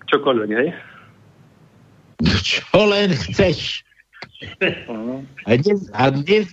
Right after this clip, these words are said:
Speaker 2: mi je to úplne jedno, lebo tam Peťo sedí a ten bude chudák musieť hľadať.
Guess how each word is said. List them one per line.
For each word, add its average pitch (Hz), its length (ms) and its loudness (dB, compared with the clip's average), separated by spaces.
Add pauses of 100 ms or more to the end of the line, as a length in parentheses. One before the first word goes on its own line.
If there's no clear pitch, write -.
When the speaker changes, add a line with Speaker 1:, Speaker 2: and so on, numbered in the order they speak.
Speaker 2:
mi 208 160 2
je - 80 2
to 208 160 0
úplne 220 480 0
jedno, 196 160 0
lebo 185 240 0
tam 170 160 0
Peťo 165 320 0
sedí 165 320 2
a 143 40 -2
ten 151 200 0
bude 131 160 0
chudák 131 240 0
musieť 123 320 0
hľadať. 98 360 0